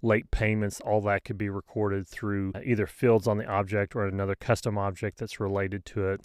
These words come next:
And I'm always prefer creating another object rather than not, or having just static fields. And that's from a reporting standpoint and just giving you flexibility for growth, knowing that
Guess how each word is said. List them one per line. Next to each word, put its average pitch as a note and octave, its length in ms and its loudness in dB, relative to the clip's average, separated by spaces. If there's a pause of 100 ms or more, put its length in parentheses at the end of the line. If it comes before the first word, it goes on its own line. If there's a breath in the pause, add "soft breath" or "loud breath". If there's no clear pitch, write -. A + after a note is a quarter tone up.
And G2+ 240 -4
I'm G#2+ 400 0
always A#2 480 4
prefer G#2 540 0
creating G#2 440 0
another F#2+ 460 -4
object G2 460 -2
rather G2 340 0
than F#2 220 -6
not, G2 380 2
or F#2+ 100 -4
having G2 360 0
just - 180 -10
static F#2+ 420 -2
fields. F#2+ 540 0
And G#2 140 -2
that's G2 200 0
from G2+ 280 0
a F2+ 180 -2 (120)
reporting G2+ 560 0
standpoint F#2+ 800 -4
and F#2+ 160 -6
just F#2+ 180 -8
giving G2+ 220 -2
you G2 80 -2
flexibility F#2 760 -4
for G2 200 -10
growth, F#2 500 -2
knowing C#3 440 8
that F#2 380 0